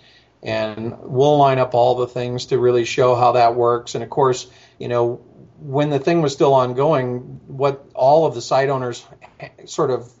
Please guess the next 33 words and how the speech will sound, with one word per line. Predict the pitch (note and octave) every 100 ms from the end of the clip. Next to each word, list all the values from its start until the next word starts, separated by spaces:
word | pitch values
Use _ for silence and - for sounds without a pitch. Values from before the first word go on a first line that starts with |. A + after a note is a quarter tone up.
| E2
hung | - E3+ D3
their | A#2+
hat | C3+ D3+ D#3+
on | B2 A#2 A#2
was | A#2 A2+
Paul | - D#3 A#2+
Leggett. | C3+ B2 A2 -
Well, | B2 A#2+ C#3 - _ _ _ _
you | C#3+
know, | A#2 B2
now, | B2 C3+ F3 C#3+
of | C3+ -
course, | B2+ C#3 B2
after | B2 C3+
Black | B2 A#2+ A#2+
Friday, | B2+ D3+ D#3+ A#2+
we | A#2 A#2 -
know | A#2+ C3
pretty | C#3 C#3+ B2
much | A#2 B2+ -
that | B2
Paul | - B2 A#2
Leggett | A#2 B2
was | - A2
a |
liar. | G2+ F#2+ G#2 D3+ A2+ C#3 D3
I | A2+
mean, | A2+
he | A#2
was | A2+ G#2+ -
clearly | - - C3+ C#3+ D#3 C3+
working | A#2+ C3 C3+ B2
for, | - A#2+ A#2